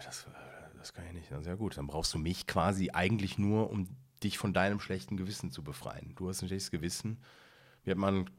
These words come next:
Kollege gesagt, er hatte so ein, er wusste ja, was da war und er kannte die Internas und hat gesagt, ja, ich hatte die ganze Zeit so ein Ziehen hin und her und links und rechts. Und ich sag, ja, dieses Ziehen ist der Konflikt, bin ich ein guter Freund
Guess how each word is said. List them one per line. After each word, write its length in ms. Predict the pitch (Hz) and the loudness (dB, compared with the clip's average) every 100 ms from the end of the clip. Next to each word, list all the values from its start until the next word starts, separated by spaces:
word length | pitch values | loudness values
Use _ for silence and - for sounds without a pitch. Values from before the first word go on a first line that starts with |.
| _ - | _ -2
Kollege 420 | 110 95 101 107 | 2 4 4 4
gesagt, 360 | 98 95 95 - | 4 4 2 0
er 140 | 87 | -4
hatte 160 | 92 101 | -2 0
so 140 | 92 | 2
ein, 200 | 95 92 - - - - - - - _ - | 4 2 -2 -20 -20 -20 -20 -20 -20 _ -4
er 120 | 90 | 8
wusste 280 | 127 131 131 | 10 12 10
ja, 400 | 101 90 87 85 - - _ _ _ _ - | 10 10 6 2 -4 -20 _ _ _ _ 4
was 200 | 95 - | 4 8
da 160 | 92 | 8
war 220 | 80 92 123 | 10 10 8
und 80 | |
er 80 | 85 | 6
kannte 320 | - 120 127 | 6 6 6
die 180 | 92 92 | 4 4
Internas 800 | 101 95 98 92 92 110 - - | 4 4 6 8 6 4 0 -4
und 140 | - 92 | -8 -8
hat 80 | 92 | -6
gesagt, 180 | - | -2
ja, 140 | - - | 4 4
ich 120 | - | 6
hatte 160 | 131 110 | 4 6
die 80 | |
ganze 220 | 113 127 123 | 6 8 6
Zeit 100 | - | 6
so 120 | 113 | 6
ein 120 | 101 - - - - - | 4 0 -12 -14 -16 2
Ziehen 440 | - 214 208 139 | 8 10 12 12
hin 200 | 127 170 | 12 12
und 100 | 147 127 | 12 12
her 260 | 156 147 | 12 12
und 140 | 123 127 | 12 10
links 200 | 151 131 | 8 8
und 100 | 127 | 8
rechts. 240 | 131 131 | 8 4
Und 60 | - | 0
ich 60 | |
sag, 120 | 104 | 0
ja, 160 | 127 127 | 4 4
dieses 440 | 131 104 101 98 | 2 0 0 0
Ziehen 360 | - 143 143 131 | 2 6 10 10
ist 420 | 107 123 - - | 10 6 6 6
der 100 | 113 | 4
Konflikt, 520 | - 110 - 120 123 | 6 4 4 2 2
bin 120 | - 107 | 4 4
ich 140 | - | 4
ein 60 | 107 | 0
guter 240 | 107 101 - _ - | 2 2 0 _ -6
Freund 560 | - 104 113 185 - | 6 8 10 8 4